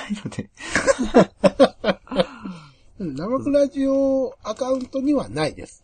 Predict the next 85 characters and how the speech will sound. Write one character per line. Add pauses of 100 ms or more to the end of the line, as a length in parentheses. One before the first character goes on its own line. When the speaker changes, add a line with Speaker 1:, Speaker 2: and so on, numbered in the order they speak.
Speaker 1:
あ
あ、
よ
か
っ
た
で
す、
む
し
ろ。
Speaker 2:
う
ん。 (1080)
Speaker 1:
飛
ば
し
ち
ゃ
っ
た
り
す
る
ん
で
す、
そ (160)
っ
ち
ね。 (120)
Speaker 2:
そ
う
な
の
ね。
Speaker 1:
あ
ー、
ほ
ん
と
申
し
訳
な
い
で
す
よ
ね。 (260)
Speaker 2:
う
ん。 (1400)
Speaker 1:
あ
と
や
っ
ぱ
リ
ニ
ュ
ー
ア
ル
も
し
た
い
で
す
よ
ね。
ち
ょ
っ
と
ね、 (120)
あ
の (220)
ー、
ブ
ロ
グ
の
方
も
ね。